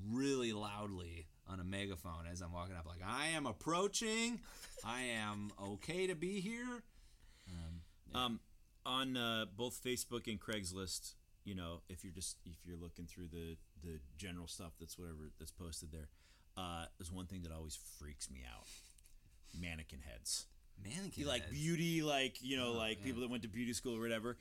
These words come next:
Speaker 1: You just
Speaker 2: Like,
Speaker 1: got
Speaker 2: you'll
Speaker 1: some
Speaker 2: just
Speaker 1: weird
Speaker 2: be like,
Speaker 1: search history.
Speaker 2: well,
Speaker 1: Yeah.
Speaker 2: that's the thing. I'm like, I'll just be looking through it, and randomly it's like they've hit the right words to pull up mannequin heads.
Speaker 1: <laughs>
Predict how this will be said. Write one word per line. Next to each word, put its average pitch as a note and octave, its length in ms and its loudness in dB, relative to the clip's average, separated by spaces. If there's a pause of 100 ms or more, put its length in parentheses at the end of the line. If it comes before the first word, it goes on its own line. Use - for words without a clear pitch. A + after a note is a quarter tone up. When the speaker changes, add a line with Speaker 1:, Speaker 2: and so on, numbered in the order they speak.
Speaker 1:
You G2+ 60 -6
just A2+ 120 -2
Speaker 2:
Like, G3 100 8
Speaker 1:
got E3 60 6
Speaker 2:
you'll C#4+ 100 8
Speaker 1:
some D4+ 60 4
Speaker 2:
just A3 100 8
Speaker 1:
weird G3+ 180 6
Speaker 2:
be A3 60 6
like, G#3 160 6
Speaker 1:
search - 160 -4
history. E2 480 -4
Speaker 2:
well, A#3+ 160 8
Speaker 1:
Yeah. B3 100 6
Speaker 2:
that's A3+ 140 12
the C4 80 10
thing. C#4+ 240 4
I'm F#3+ 120 8
like, E3 240 6
I'll F3 120 6
just F3 200 2
be F#3 120 4
looking D#3+ 340 4
through E3+ 200 2
it, E3 40 2
and C#3 140 0
randomly C#3 480 4
it's - 180 6
like G#2 220 6 (120)
they've A2 240 2
hit - 260 2
the B2 80 0
right A#2 360 0
words A2 380 0
to A#2 80 -4
pull B2+ 280 0
up A#2 140 -2
mannequin A2+ 400 2
heads. F2+ 340 -4
Speaker 1:
<laughs> - 40 0